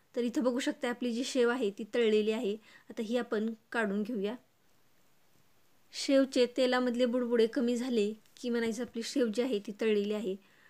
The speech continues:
तर हिला आपण काढून घेऊया आणि जी राहिलेली शेव आहे ती पण सेम याच प्रकारे तयार करून घेऊया. आता शेव तळल्याच्या नंतर आपण त्याच तेलामध्ये मका पोहे तळून घेऊया.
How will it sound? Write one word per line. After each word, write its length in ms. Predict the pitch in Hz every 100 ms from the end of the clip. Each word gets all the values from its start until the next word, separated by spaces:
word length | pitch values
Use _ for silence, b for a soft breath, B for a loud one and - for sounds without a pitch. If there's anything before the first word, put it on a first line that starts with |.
| b b _ _ -
तर 60 | 220
हिला 240 | 220 247
आपण 220 | 247 233
काढून 320 | 233 254 226 240
घेऊया 320 | 294 226 208
आणि 240 | - 214
जी 120 | 214
राहिलेली 420 | 240 254 226 226 214
शेव 240 | 254 220
आहे 220 | 262 202
ती 180 | 196 226
पण 180 | 240 226
सेम 280 | - 233 226
याच 220 | 220 -
प्रकारे 380 | 226 214 196 208
तयार 180 | 214 202
करून 280 | 202 190 196
घेऊया. 280 | 220 190 208 - _ _ _ _ _ _ _ _
आता 180 | 285 277 285
शेव 200 | 294 294 294
तळल्याच्या 380 | 277 254 277
नंतर 260 | 262 254 233
आपण 300 | 233 240 233 247
त्याच 260 | 254 262
तेलामध्ये 640 | 277 233 226 226 214 208 -
मका 320 | 233 226 247
पोहे 280 | - 247 262
तळून 240 | 240 208 214
घेऊया. 320 | 240 196